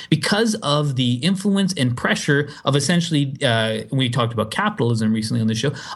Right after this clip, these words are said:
of the kind of capitalist banking system, of the pressure of other states,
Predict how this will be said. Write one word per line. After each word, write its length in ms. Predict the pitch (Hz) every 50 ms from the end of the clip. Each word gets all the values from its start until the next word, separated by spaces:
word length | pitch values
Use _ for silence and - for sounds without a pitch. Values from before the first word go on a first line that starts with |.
| -
of 220 | - 196 202 202 185
the 180 | 185 170 175 - - _
kind 180 | - - 156
of 100 | 139 135
capitalist 600 | - - 165 156 170 170 185 165 165 160 - 131 120
banking 380 | 127 135 147 156 - 160 147
system, 440 | 143 - 147 147 147 - 160 170 147 143
of 160 | 139 139 135
the 80 | 135 123
pressure 440 | 123 - - 190 180 185 - 170
of 160 | 139 120 117 117
other 260 | - 123 127 139 135 127
states, 580 | 120 - - - - 120 - - - - -